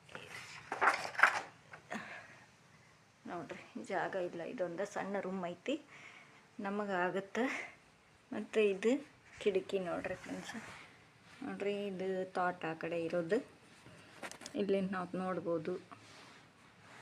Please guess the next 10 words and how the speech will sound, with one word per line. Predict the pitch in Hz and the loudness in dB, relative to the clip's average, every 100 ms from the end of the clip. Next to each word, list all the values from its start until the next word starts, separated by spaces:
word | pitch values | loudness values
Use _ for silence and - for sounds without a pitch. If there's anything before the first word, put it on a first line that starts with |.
| - - - - - - - - - - - - - - 185 | -18 -18 -18 -20 -20 -20 -20 -20 -20 -20 -20 -20 -18 -4 -2
ನೋಡ್ರಿ | 170 165 156 - - - - - - - - - - - - - - - - - - - | -2 -4 -10 -16 -20 -20 -20 -20 -20 -20 -20 -20 -20 -20 -14 -14 -14 -18 -18 -18 -10 -8
ಎಷ್ಟು | - - 202 | -8 0 0
ಮಸ್ತ್ | - 214 - | 2 0 4
ಕಾಣಕತ್ತೈತಿ | 190 175 175 170 185 175 | 6 6 2 -2 0 0
ನೋಡ್ರಿ, | 175 208 233 | 0 0 0
ಹಸಿರು | - 202 202 202 | 4 6 6 4
ಹಸಿರುವಾಗಿ. | - 190 170 175 208 269 - - - - - - - - - 202 | 2 4 6 4 2 -2 -6 -20 -20 -20 -18 -20 -20 -10 -2 0
ಇದು | 190 220 214 214 226 220 | 6 8 10 8 6 6
ನಮ್ಮ | 208 202 | 4 4
ಸ್ವಂತ | 220 214 | 6 6